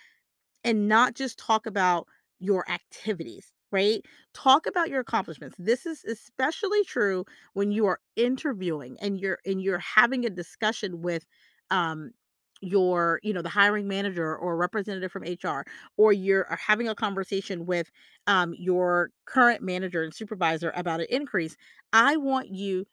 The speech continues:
to focus on accomplishments. Focus on successes that you have had and how you've achieved them versus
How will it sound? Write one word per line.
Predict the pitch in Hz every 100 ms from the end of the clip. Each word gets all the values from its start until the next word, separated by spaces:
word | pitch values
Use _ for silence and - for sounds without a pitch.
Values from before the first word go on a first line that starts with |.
| _
to | 196
focus | - 226 247 233
on | 175
accomplishments. | 180 - 403 285 160 -
Focus | 247 262 359 -
on | 262
successes | 240 208 - 196 - 294 311
that | 226 -
you | 214 233
have | 208
had | 165 - 165 165 269 - - - -
and | 226 180
how | - 220 214 269
you've | 226 233
achieved | 190 170 - - 330 359 156
them | 147 117 202 - _
versus | 190 170 285 480 - 175 156 165